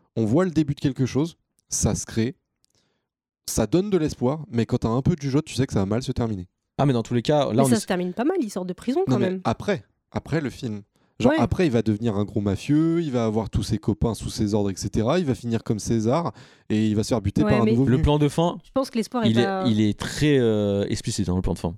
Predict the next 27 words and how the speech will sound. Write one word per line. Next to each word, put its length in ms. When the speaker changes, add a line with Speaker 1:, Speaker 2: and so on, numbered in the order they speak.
Speaker 2:
Je 60
sais 60
pas 100
si 60
tu 20
te 60
rappelles. 160
Speaker 3:
En 80
termes 180
d'espoir, 320
tu 80
veux 80
dire ? 180
Speaker 2:
En 100
termes 220
de, 280
de 100
signification, 460
par 80
rapport 160
à 20
tout 60
ce 60
Speaker 3:
C'est-à-dire ? 80
Speaker 2:
qu'il 100
a 40
vécu. 300